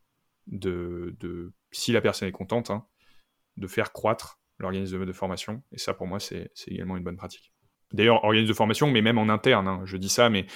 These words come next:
euh, pour une entreprise qui fait des formations internes, évidemment, le fonctionnement est le même, hein. On peut créer une communauté sur un sujet,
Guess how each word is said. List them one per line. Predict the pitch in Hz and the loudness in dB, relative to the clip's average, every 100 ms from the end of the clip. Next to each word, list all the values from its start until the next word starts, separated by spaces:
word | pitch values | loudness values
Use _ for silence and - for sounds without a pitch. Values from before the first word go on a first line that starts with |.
| - - | -18 -8
euh, | - 82 | -6 -4
pour | - 104 | 0 2
une | 101 | 2
entreprise | 104 104 - 113 | 0 -2 -2 -4
qui | - | -4
fait | 95 | -2
des | 104 | -2
formations | - 98 90 92 | 0 -4 -4 -6
internes, | 90 123 107 | 2 2 2
évidemment, | 92 95 113 | 0 0 0
le | 101 | -2
fonctionnement | 107 - 101 104 | -8 -6 -2 0
est | |
le | 92 | 2
même, | 123 110 | 2 2
hein. | 113 131 | -2 -6
On | 104 | -8
peut | 107 | -6
créer | - | -2
une | 110 | -2
communauté | 107 104 98 98 101 | -2 0 0 -2 -4
sur | - 92 | -4 -6
un | |
sujet, | - 95 95 123 | -6 -4 0 -2